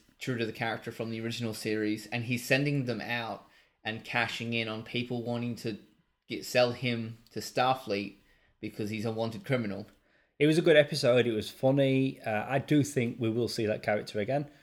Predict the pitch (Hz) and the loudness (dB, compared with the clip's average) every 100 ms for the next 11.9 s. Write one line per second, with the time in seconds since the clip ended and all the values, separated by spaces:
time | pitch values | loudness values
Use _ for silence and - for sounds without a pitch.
0 | _ _ _ _ _ - 123 117 117 120 | _ _ _ _ _ -2 0 0 -2 -4
1 | - 107 101 98 95 - - 135 123 95 | -4 -4 -2 -4 -6 -10 -8 2 2 2
2 | 117 107 101 110 98 98 92 90 _ _ | 2 0 0 -4 -6 -6 -8 -12 _ _
3 | - 107 - - 123 123 120 101 - _ | -2 -2 -2 -2 4 6 6 2 -16 _
4 | _ _ _ _ _ _ _ - 139 139 | _ _ _ _ _ _ _ -4 0 2
5 | 139 127 - _ _ _ _ _ _ _ | 0 -4 -12 _ _ _ _ _ _ _
6 | _ - - 156 143 170 180 170 165 147 | _ -18 -10 2 4 4 2 4 4 2
7 | 147 143 143 135 127 107 113 123 120 110 | -2 0 0 2 2 2 0 2 2 0
8 | - 120 117 110 110 - - _ - 123 | 0 -2 -2 -4 -6 -10 -20 _ -18 -6
9 | 120 120 120 117 110 - 147 147 127 127 | 2 4 6 4 2 0 2 2 2 2
10 | 117 143 147 - 127 107 110 110 - - | 2 0 -4 -2 -2 0 2 2 0 -12
11 | - 113 107 104 - 117 135 - | -6 0 2 0 0 0 0 -4